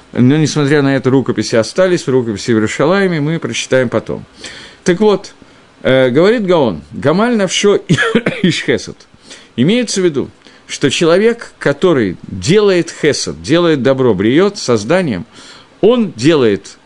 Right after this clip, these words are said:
награду, с-, дает награду своей душе. То есть себе он делает больший хесед,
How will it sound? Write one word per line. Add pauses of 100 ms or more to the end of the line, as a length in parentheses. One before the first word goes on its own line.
(140)
награду,
с-,
дает
награду
своей
душе. (100)
То
есть (380)
себе
он
делает
больший
хесед,